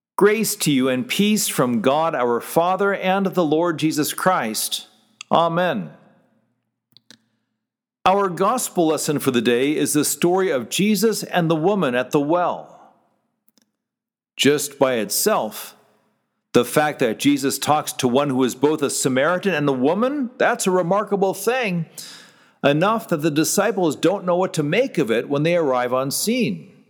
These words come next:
Add to it that she's had a rough go, that she's had five husbands and is currently living with a sixth guy, and all on its own, this text is a great example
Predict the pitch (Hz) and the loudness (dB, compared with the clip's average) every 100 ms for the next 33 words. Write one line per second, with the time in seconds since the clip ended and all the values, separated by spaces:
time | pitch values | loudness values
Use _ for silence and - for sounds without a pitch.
0 | _ _ _ _ _ _ _ _ _ _ | _ _ _ _ _ _ _ _ _ _
1 | _ _ - _ _ _ _ 143 143 123 | _ _ -20 _ _ _ _ 2 2 0
2 | - 180 156 131 - 120 - 123 139 107 | 0 0 0 -2 0 -2 0 0 0 0
3 | 127 131 - 131 160 98 123 - - - | -2 -2 -2 0 0 -2 -6 -10 -20 -20
4 | _ 135 - 131 - 113 123 113 135 135 | _ 0 2 -2 0 0 0 0 0 0
5 | 127 - 139 135 170 165 143 127 - - | 0 -2 -2 0 -2 0 0 0 0 0
6 | 165 143 123 160 160 139 135 123 - 175 | 2 0 0 2 2 0 0 -2 0 -2
7 | - - 165 185 101 117 123 - _ _ | -2 0 0 0 -4 -8 -12 -20 _ _
8 | _ - - - 127 - - 151 170 175 | _ -14 -8 0 0 0 0 2 2 0
9 | 151 143 - - 170 180 135 160 160 - | -2 -4 -4 0 0 0 0 -2 -2 0
10 | 170 165 143 139 104 151 190 202 143 185 | 0 0 0 0 2 0 0 -2 0 0
11 | 202 214 139 120 120 | 0 0 0 -2 -2